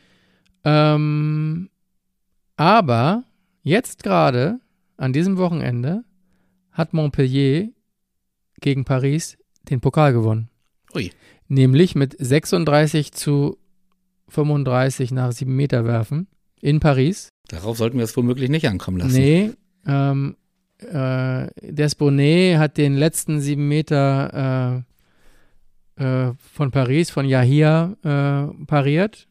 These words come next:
Speaker 1: und damit war Montpellier zum vierzehnten Mal Pokalsieger und kommt somit,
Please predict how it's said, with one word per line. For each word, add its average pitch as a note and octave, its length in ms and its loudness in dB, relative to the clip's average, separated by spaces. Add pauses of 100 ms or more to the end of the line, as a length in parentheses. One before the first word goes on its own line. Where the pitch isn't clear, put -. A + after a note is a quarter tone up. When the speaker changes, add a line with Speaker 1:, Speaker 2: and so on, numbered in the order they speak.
(160)
Speaker 1:
und C#3 500 -8 (560)
damit B2+ 360 -2
war C#3+ 120 0
Montpellier D3 480 0
zum C3+ 180 -4
vierzehnten C#3 440 -4
Mal B2+ 200 -2
Pokalsieger B2+ 840 0 (840)
und C3+ 200 -4
kommt D3+ 420 -2
somit, C3+ 720 -2